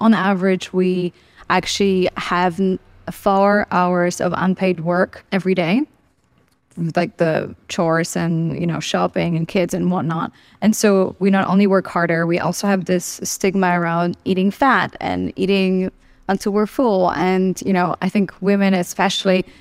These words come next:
do the most ridiculous kind of exercises that have, like, just no resistance whatsoever, right? They're, like, whatever, the Zumba classes or, you know, like, it's neither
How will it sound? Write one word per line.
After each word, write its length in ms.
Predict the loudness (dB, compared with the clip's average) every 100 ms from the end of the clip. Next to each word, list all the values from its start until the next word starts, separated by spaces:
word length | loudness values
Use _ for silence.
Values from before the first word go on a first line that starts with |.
| -20 -20 -20 -12
do 180 | -2 0
the 140 | 0 0 0
most 300 | 0 0 -2
ridiculous 600 | -4 0 -2 2 2 2
kind 240 | 0 2
of 160 | 2 0 -2
exercises 720 | -2 -2 -4 -2 -2 -4 -2
that 180 | -2
have, 560 | -2 -4 -2 -4 -10 -20 _ _ _ _ _ _ _
like, 200 | -2 -2
just 220 | -6 -2
no 220 | 2 4 4
resistance 800 | 2 0 -2 -2 -4 -4 -4
whatsoever, 760 | -4 -2 -2 0 -2 -2 -4 -8 -4
right? 320 | 0 0 0
They're, 160 | 2
like, 220 | 2 0 -6
whatever, 360 | -2 0 2 2
the 80 |
Zumba 400 | 0 2 2 2
classes 600 | 0 -2 -2 -2 -2 0
or, 520 | 0 0 0 -2 -4 -6
you 100 | 2
know, 160 | 2 2
like, 160 | 0 -2
it's 340 | -4 -6 -6
neither 920 | -2 0 2 2 4 4 4 2 0